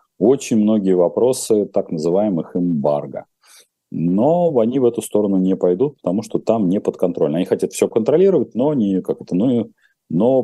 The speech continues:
в-, не пущать, но с одной стороны, но с другой стороны получать все, а, по-, плюшки. Так, э, как можно пользоваться карточкой Visa в России? Ее где-нибудь возьмут?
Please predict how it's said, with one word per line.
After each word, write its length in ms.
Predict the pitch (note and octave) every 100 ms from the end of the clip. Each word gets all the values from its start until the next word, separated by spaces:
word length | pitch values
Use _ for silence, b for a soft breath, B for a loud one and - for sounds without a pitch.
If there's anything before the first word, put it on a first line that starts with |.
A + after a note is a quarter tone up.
| -
в-, 120 | F#2+ G2
не 140 | B2
пущать, 460 | D3 B2+ - G3 B2
но 100 | B2
с 100 | A#2
одной 200 | A#2 B2
стороны, 240 | - G#2+
но 100 | A#2+
с 40 | A2
другой 220 | G#2+ A#2
стороны 300 | - A2 A2
получать 360 | E2 - G2+ -
все, 300 | F#2 F#2 - _ _ _ -
а, 460 | E2+ E2+ E2+ E2
по-, 380 | D#2 - E2 D#2+
плюшки. 500 | D#2 D2+ C#2+ - - _ _ _ _ _ _ _ _ B B B B _ _ _ -
Так, 840 | C#3 C3+ A#2+ G2+ F2+ E2 - - -
э, 560 | F2 E2+ E2 D#2+ D#2 D2+ _ _ _ _ _ _ _ _ _ _ _ _ _ _ _ _ _ _
как 240 | - C3+ -
можно 280 | B2+ A#2 A2+
пользоваться 500 | B2 A#2 A2 - -
карточкой 580 | - G#2+ - - E2
Visa 260 | E2+ G#2+ F#2
в 80 | E2+
России? 460 | - - C3 C3
Ее 260 | D#2 D#2+ G#2
где-нибудь 500 | E2+ G#2 F#2 E2 -
возьмут? 500 | - - B2 -